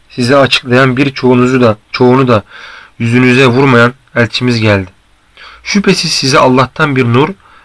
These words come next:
ve gerçeği açıkça gösteren bir kitap da geldi. Maide on beş. O peygamberi apaçık mucizelerle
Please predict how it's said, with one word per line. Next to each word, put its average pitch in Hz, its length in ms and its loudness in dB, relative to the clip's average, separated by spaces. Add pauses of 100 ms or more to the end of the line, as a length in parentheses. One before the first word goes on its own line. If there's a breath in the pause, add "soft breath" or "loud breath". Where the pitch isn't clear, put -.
(120)
ve 110 100 0
gerçeği 113 420 0
açıkça - 320 -4
gösteren 117 460 -2
bir 120 80 0
kitap - 400 -8
da 101 60 -10
geldi. 95 280 -10 (680)
Maide 110 380 0
on 113 220 -4
beş. - 260 -18 (3500 loud breath)
O 165 140 -2
peygamberi 147 680 2 (260)
apaçık - 420 -4
mucizelerle 120 920 0